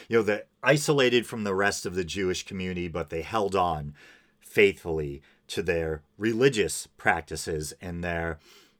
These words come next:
ethnic identity. And so finally, these Ethiopian Jews, I think, I think there's different theories about which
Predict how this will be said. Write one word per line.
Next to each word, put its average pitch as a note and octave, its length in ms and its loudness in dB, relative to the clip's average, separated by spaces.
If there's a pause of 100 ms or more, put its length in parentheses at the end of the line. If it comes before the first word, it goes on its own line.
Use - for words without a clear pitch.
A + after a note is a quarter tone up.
(240)
ethnic A2+ 460 -2
identity. F#2+ 720 0 (400)
And B2+ 120 -6
so A2 220 0
finally, A#2+ 880 0 (200)
these G#2+ 340 -2
Ethiopian G2 720 0
Jews, B2+ 420 2
I A#2 140 0
think, G#3+ 500 -4
I C3 80 -4
think F3+ 200 2
there's G2 240 0
different A2+ 500 -2
theories F#2 680 0
about F2+ 440 -4 (1040)
which A2 520 0